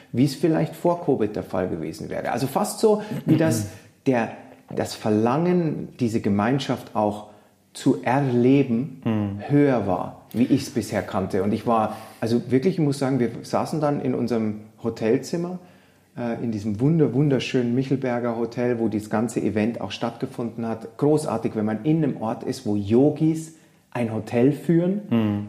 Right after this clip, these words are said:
Speaker 1: weil so herzlich wurde ich, ich bin in meinem ganzen Leben in Hotels gewesen als Musiker und das ist einer dieser Kraftorte, wo du reinkommst und merkst, irgendwie ist es hier anders, irgendwie ist es hier herzlicher, weil diese Personen wieder wirklich eine Praxis haben und das Leben,
Speaker 2: Mhm.
Speaker 1: ähm,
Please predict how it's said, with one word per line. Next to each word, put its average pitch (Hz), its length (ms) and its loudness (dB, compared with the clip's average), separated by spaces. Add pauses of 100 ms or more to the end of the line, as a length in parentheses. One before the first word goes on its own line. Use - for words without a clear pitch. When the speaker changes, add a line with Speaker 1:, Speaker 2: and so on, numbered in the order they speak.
Speaker 1:
weil 127 200 0
so 180 240 2
herzlich 151 480 0
wurde 147 140 4
ich, 139 180 -4
ich 131 100 -6
bin 170 120 2
in 175 60 2
meinem 156 120 2
ganzen 208 260 4
Leben 202 220 6
in 127 100 4
Hotels 117 440 0
gewesen 107 380 2
als 101 180 -4
Musiker 104 420 0
und 104 160 -2
das 151 180 -2
ist - 220 -4
einer 120 240 0
dieser 110 240 0
Kraftorte, 107 680 -2 (360)
wo 117 120 2
du 113 120 4
reinkommst 107 520 -2
und 107 100 -2
merkst, 101 340 -4
irgendwie 104 300 -10
ist 95 140 -12
es 90 120 -12
hier - 280 -10
anders, 92 460 -4
irgendwie 104 280 0
ist 95 120 -6
es 98 120 -6
hier 87 180 -2
herzlicher, 95 680 -2 (440)
weil 117 220 2
diese 160 280 4
Personen 107 560 -2
wieder 98 280 0 (300)
wirklich 117 540 0
eine 113 140 0
Praxis 110 580 -4
haben 107 180 0
und 110 200 -4
das 101 180 -4
Leben, 113 540 4 (160)
Speaker 2:
Mhm. 113 280 2
Speaker 1:
ähm, 117 360 4